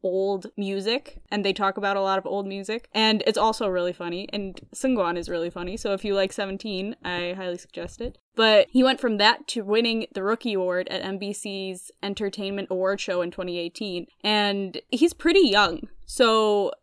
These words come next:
it's really cool to just see him come into this kind of, like, idol, I don't know if I wanna call it comedian, but idol reality star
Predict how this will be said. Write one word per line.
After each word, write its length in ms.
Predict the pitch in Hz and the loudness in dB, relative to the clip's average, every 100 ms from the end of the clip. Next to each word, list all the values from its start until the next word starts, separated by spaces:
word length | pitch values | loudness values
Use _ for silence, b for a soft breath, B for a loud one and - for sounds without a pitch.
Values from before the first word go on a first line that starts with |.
| _ | _
it's 180 | 220 247 | -2 4
really 220 | 247 240 | 4 4
cool 260 | - 214 190 | 2 0 0
to 120 | 208 | -2
just 240 | 196 196 | -2 -2
see 220 | - 202 208 | -4 -4 -2
him 300 | 190 180 - - | -4 -4 -8 -4
come 180 | 202 196 | -2 0
into 680 | 196 190 - 190 180 175 - | -2 -4 -6 -6 -4 -4 -2
this 520 | 202 196 - - - - | 0 0 -2 -10 -14 -6
kind 260 | 220 202 196 | -2 0 0
of, 140 | 180 | 0
like, 340 | 190 180 - - | 0 0 -2 2
idol, 460 | 190 190 185 180 - _ 196 | 2 4 2 0 -8 _ -2
I 60 | |
don't 120 | 208 | 0
know 180 | 208 196 | 2 2
if 120 | 202 | 2
I 120 | 196 190 | 2 2
wanna 180 | 190 | 0
call 180 | - 202 | -2 -2
it 80 | 214 | -2
comedian, 500 | 214 196 175 175 175 | -4 -4 -2 -2 -4
but 240 | 180 175 - _ | -4 -4 -6 _
idol 360 | 208 214 214 196 | 4 4 4 2
reality 500 | 190 180 185 180 190 | 2 2 0 -2 -6
star 460 | - - - - | -6 -6 -6 -8